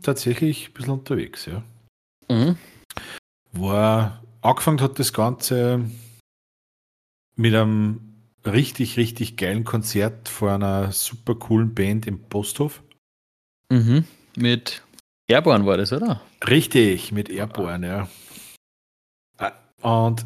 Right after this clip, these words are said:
Speaker 1: eigentlich hab ich vorgehabt, weil da war's dann so, dass ich war am Donnerstag am Airborne-Konzert und der Plan war, dass ich am Freitag dann meine Tochter hole, weil die dann zehn
Speaker 2: Mhm.
Speaker 1: Tage zu mir kommt. Und ich hab mir vorgenommen,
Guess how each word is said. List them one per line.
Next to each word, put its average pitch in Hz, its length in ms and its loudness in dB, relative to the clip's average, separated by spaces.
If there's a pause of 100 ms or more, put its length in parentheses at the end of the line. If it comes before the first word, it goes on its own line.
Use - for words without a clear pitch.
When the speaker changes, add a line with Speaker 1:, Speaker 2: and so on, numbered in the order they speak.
Speaker 1:
eigentlich 135 420 0
hab 131 140 4
ich 135 100 2
vorgehabt, 117 400 -2
weil 123 80 2
da 113 220 4
war's 113 220 2
dann 123 140 -4
so, 117 340 0 (400)
dass 104 220 -2
ich 107 220 4 (1200)
war 104 140 0
am 107 80 0
Donnerstag 113 480 0
am 107 80 0
Airborne-Konzert 117 880 -2
und 107 220 -6
der 98 80 -4 (480)
Plan 95 280 -2
war, 107 80 2
dass 101 140 0
ich 110 80 -2
am 98 120 -2
Freitag - 420 -4
dann 92 160 -4
meine 92 120 -2
Tochter 123 400 -4
hole, 139 160 -4 (160)
weil 95 120 -6
die 98 80 -4
dann 92 200 -6
zehn 117 180 0
Speaker 2:
Mhm. 135 80 4
Speaker 1:
Tage - 140 -2
zu - 140 -12
mir 110 140 0
kommt. 120 300 -8 (720)
Und 95 200 -8
ich 98 60 0
hab 92 60 -2
mir 98 60 0
vorgenommen, 101 800 4